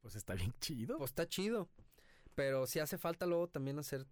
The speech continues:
Speaker 2: tu talacha, ¿no? Porque ahí es cuando la gente realmente va a pagar un boleto por ir a verte.
Speaker 1: Pero lo, va, lo hicieron entre, entre la,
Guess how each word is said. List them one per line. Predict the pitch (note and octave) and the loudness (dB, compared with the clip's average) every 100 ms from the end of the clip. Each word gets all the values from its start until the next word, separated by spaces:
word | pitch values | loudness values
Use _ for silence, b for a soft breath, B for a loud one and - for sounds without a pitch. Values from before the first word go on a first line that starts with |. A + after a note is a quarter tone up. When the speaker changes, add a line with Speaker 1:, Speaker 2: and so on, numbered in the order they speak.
| - - | -18 -10
Speaker 2:
tu | B2+ | -8
talacha, | A#2 G#2+ D#2+ - C3+ | -4 -4 -4 -6 -8
¿no? | D3+ | -8
Porque | - A#2 - | -10 -6 -4
ahí | G#2 | -4
es | - | -4
cuando | A#2+ A#2 | -4 -2
la | G#2+ A2 | -2 -6
gente | - G#2+ A2 A2+ | -6 -8 -4 -4
realmente | A2+ A#2 A2+ A2+ | -2 -2 -4 -4
va | A2+ A2+ A2 A2+ _ b b b - - _ _ _ _ _ - | -4 -2 -4 -8 _ b b b -20 -20 _ _ _ _ _ -10
a | A#2 | -4
pagar | A2 A2 | -2 -2
un | B2 | -2
boleto | A#2+ A#2 A2+ B2 | 0 -2 -2 -4
por | A2 | -4
ir | A2+ A2+ | -4 -4
a | |
verte. | A2+ A#2 - | -4 -6 -8
Speaker 1:
Pero | A#2 A#2 A#2+ | -4 -2 0
lo, | A#2+ - A2+ - | 0 -2 -8 -14
va, | G#2+ A#2 A#2+ G2 | -8 -2 -2 -2
lo | G2 | -2
hicieron | C3+ C#3 C#3+ | 0 0 0
entre, | A2+ A2 G#2 F#2+ A2 | -2 -2 -2 -2 -2
entre | G2+ G#2 | -2 0
la, | G#2 G2+ G2 F#2+ F#2 | 0 -2 -2 -4 -4